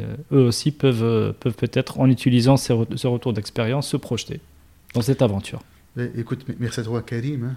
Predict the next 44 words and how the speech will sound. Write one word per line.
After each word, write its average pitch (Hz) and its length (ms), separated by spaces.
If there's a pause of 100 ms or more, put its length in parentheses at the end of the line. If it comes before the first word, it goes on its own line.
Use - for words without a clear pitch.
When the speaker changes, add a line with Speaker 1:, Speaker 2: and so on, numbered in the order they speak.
(100)
Speaker 2:
Merci, 113 420
euh, 101 600
je 110 60
suis 131 100
pas 131 120
forcément 117 320
très - 160
présent, 110 720
euh, 98 120
sur 110 220
des 107 80
sujets 107 260
pareils. 120 540 (400)
J'ai 110 200
eu 120 160
également 113 260
une 110 60
autre 110 160
invitation 104 340
similaire, 107 520
euh, 98 60
par, 98 240
par 107 140
une 104 140
amie 104 180
à 104 40
moi. 120 240 (380)
Mais 117 60
en 120 60
tout 120 80
cas, 127 120
je, - 120
je - 100
pense 127 140
que - 40
l'idée, 120 160
elle 113 60
est 110 40
très 113 200
intéressante, 110 540 (200)
hein, 107 80
Speaker 1:
Mhm. 92 80
Speaker 2:
innovante 110 440 (160)
même, 117 220